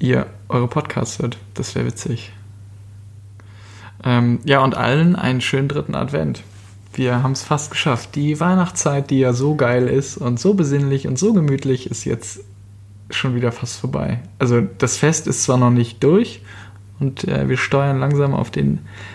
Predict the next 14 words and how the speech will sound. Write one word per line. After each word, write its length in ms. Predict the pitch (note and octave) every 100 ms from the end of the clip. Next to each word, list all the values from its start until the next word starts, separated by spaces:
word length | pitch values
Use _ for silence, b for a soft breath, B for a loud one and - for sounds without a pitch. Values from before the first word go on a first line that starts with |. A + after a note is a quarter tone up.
| B -
lang 160 | C3 C3+
ersehnten 600 | C3 C3 C3+ - C3 B2+ - B B B B B B B B B B -
Weihnachtsabend 680 | - C3 C3 - C#3 C#3 -
hin, 240 | C#3+ C#3+
aber 440 | - B2 B2+ B2+ B2 B B B B -
also 160 | - B2+
ich 120 | C3
hab 100 | E3
keinen 200 | - E3
Bock 200 | D#3+ E3
mehr. 280 | A#2+ A2+ A#2 - - - - - - - - B B B B B - - - - - - -
So 160 | - B2+
richtig 480 | B2 B2 - A#2 -
auf, 440 | A#2 - - -